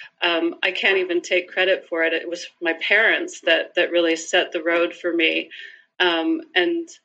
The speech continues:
I recognized from the very beginning that, um, the most, you know, wonderful part about having children was that partnership that you had in the, in their world of,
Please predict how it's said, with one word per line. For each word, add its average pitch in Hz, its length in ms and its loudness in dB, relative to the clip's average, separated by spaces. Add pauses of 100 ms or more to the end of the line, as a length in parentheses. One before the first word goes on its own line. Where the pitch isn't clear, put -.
(720)
I 180 460 4 (140)
recognized 180 840 0
from 175 260 -4
the 170 60 -8
very 175 320 2
beginning 170 760 2
that, 165 400 0 (100)
um, 165 500 -2 (360)
the 190 80 -2
most, 185 440 2 (460)
you 233 140 -4
know, 170 260 0
wonderful 208 580 -2
part 262 280 -8
about 165 260 -6
having 180 300 -6
children 190 520 -4
was 165 200 -4
that 165 340 0 (440)
partnership 190 760 2 (100)
that 165 200 2
you 170 120 0
had 170 460 2
in 175 300 -2
the, 175 200 -2
in 180 220 4
their 175 340 4
world 160 340 0
of, 165 180 -2